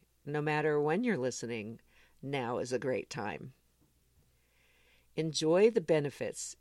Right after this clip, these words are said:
including eating less, which can have its own health benefits. Bottom line, it requires a great deal of energy to digest improperly chewed food.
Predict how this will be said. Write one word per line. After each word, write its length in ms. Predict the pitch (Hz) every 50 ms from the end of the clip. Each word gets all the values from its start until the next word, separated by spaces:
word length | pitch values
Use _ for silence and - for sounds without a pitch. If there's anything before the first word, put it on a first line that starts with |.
| -
including 640 | - 147 147 - - 160 165 175 185 190 175 151 139 - _ -
eating 320 | 185 220 254 170 143 127
less, 540 | 131 127 123 123 135 156 - - - - - _ _ _ _ _ -
which 200 | 160 160 - -
can 200 | - - 185 175
have 200 | 185 190 202 202
its 200 | 226 220 - -
own 440 | 233 269 330 320 208 127 113 120 - _ _ _ _ _
health 340 | - - 139 123 - - -
benefits. 640 | 131 127 - 117 - - - - - - - - - _ _ _ _ _ _ _ _ _ _ _ _ _ _ _ - - - - _ _ _ - - _ _ _ _ _ -
Bottom 380 | 156 - 151 151 175 208 202 165
line, 480 | 151 147 147 156 170 190 214 233 247 _ _ _ _ _ _ _ _ _ _ _ _
it 140 | - 175 - -
requires 640 | 170 160 - - - 175 170 165 151 139 139 131
a 60 | - 131
great 460 | 123 - 139 147 165 185 196 - -
deal 240 | - 196 190 180 175
of 100 | 165 -
energy 460 | - 139 139 139 131 - 139 131 135
to 180 | - - 147
digest 760 | 131 - 135 131 131 131 - - 147 143 139 127 - - - -
improperly 640 | 147 143 143 - - - 135 131 - - 147 147 143 135
chewed 320 | - - - 135 135 120
food. 460 | - - 139 127 120 131 127 127 131